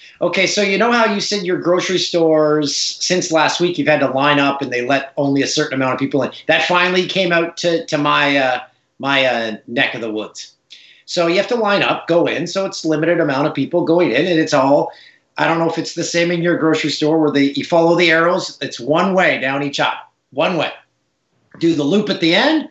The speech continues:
I like it. It's very, uh, it's very, uh, civilized. It's very controlled. So I'm making my way up the one, one way, which heads towards the,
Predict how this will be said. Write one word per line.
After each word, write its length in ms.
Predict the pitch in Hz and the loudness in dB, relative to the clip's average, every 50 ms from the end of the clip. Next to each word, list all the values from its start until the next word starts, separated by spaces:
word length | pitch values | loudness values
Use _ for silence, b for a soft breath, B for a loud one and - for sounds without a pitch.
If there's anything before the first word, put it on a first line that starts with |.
| _ - | _ -4
I 100 | 277 339 | -2 0
like 260 | 480 508 523 - - | 0 2 0 0 0
it. 160 | 180 - - - - - - - _ _ _ - | 0 -2 -2 -4 -6 -8 -12 -18 _ _ _ -16
It's 140 | - - | -14 -8
very, 560 | - 254 254 214 175 165 160 151 151 147 143 135 | -4 -2 -2 0 0 0 0 0 0 0 0 0
uh, 360 | 131 127 127 123 123 120 123 - b b b b b b b _ | 0 0 0 0 -2 -4 -6 -10 b b b b b b b _
it's 300 | - 131 123 - - - | -12 -10 -10 -10 -12 -4
very, 720 | - 156 151 143 139 135 135 135 131 131 131 131 127 127 | 0 2 2 2 2 2 2 2 0 0 0 0 2 2
uh, 240 | 123 120 117 110 110 | 2 2 2 0 -2
civilized. 920 | - - - 220 214 208 208 214 208 214 247 294 330 320 285 - - - _ | -2 0 0 2 2 4 4 4 2 2 2 0 -2 -2 -6 -8 -14 -16 _
It's 160 | - 151 - - | -12 -10 -8 -4
very 240 | 143 160 147 147 | -2 0 0 0
controlled. 720 | 139 - 156 139 - - 170 156 151 165 202 277 285 - b b b b b b b b b | -2 -4 -6 -6 -4 -2 0 0 0 0 0 -2 -4 -6 b b b b b b b b b
So 260 | - - 247 226 220 | -2 0 2 2 4
I'm 200 | 226 247 294 294 | 4 4 4 4
making 320 | 294 302 294 294 294 277 | 4 4 4 2 0 0
my 200 | 262 254 247 247 | 2 0 0 0
way 220 | 220 214 196 180 170 | 2 2 2 2 2
up 180 | 180 - - | 0 0 -2
the 120 | - 185 147 | -2 -2 0
one, 280 | 160 190 208 214 208 | 2 2 2 2 2
one 260 | 185 175 160 147 139 127 | 0 0 0 0 0 -2
way, 400 | 120 117 110 127 170 190 185 - _ - | -2 0 0 0 -2 -2 -8 -14 _ -4
which 240 | 135 147 143 - | -2 -2 -2 0
heads 300 | - 180 180 175 180 - | 0 0 0 0 -2 -6
towards 420 | - - 170 170 170 160 - - - | -6 -2 0 0 0 0 -2 -4 -6
the, 200 | 147 143 - | -8 -8 -8